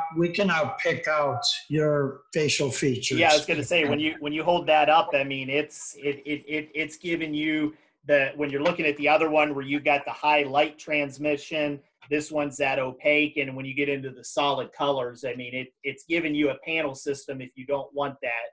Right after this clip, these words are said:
Speaker 2: that light tra-, I mean, you can still get the light coming through it. It's just not gonna be as clear as the, the other types of panels.
Speaker 1: I like the difference that you're making there, 'cause we're getting the transparency,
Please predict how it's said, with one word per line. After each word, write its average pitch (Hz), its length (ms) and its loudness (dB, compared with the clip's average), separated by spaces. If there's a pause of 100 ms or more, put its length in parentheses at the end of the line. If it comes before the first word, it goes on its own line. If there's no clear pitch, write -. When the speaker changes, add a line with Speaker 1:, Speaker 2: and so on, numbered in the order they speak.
Speaker 2:
that 120 120 -8 (120)
light 143 240 -8
tra-, 147 180 -14
I 151 40 -2
mean, 147 200 -6 (260)
you 170 100 -8
can 160 80 -2
still 233 240 4
get 202 180 4
the 156 80 0
light 170 320 0
coming 156 300 -4
through 156 320 -2
it. 139 80 2
It's 139 140 -6
just 147 180 -6
not 143 160 -2
gonna 135 160 -4
be 131 180 -12
as - 140 -18 (100)
clear 135 320 -2
as 120 240 -14
the, 123 60 -20 (300)
the 127 100 -8
other 120 260 -6
types 110 240 -16
of - 60 -20 (260)
panels. - 520 -14 (520)
Speaker 1:
I 185 80 0
like 202 260 4
the 185 80 2
difference 156 580 0
that 160 160 2
you're 151 140 2
making 143 400 0
there, 123 140 -4
'cause 143 360 -2
we're 143 180 0
getting 180 380 2
the 151 140 2
transparency, 139 1300 0